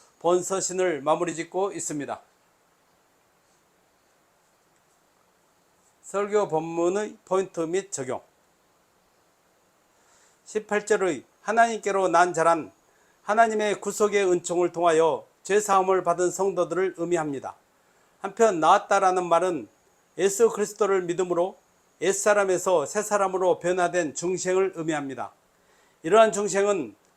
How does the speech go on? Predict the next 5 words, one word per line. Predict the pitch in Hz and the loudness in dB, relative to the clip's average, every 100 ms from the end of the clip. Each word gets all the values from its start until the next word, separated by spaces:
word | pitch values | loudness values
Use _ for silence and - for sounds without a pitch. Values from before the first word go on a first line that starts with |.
| _ | _
단회적 | - 165 214 214 196 | -6 -4 0 0 -2
사건이지만 | - - 196 190 165 160 160 202 - _ _ _ - | -4 -4 -2 0 -2 -2 -4 -4 -12 _ _ _ -8
성도의 | - 226 220 202 196 165 | -6 0 2 4 4 2
일생에 | 185 180 208 196 165 | -2 0 0 2 0
지속적으로, | 196 - 208 190 165 151 110 | -2 -4 -4 -2 0 0 -2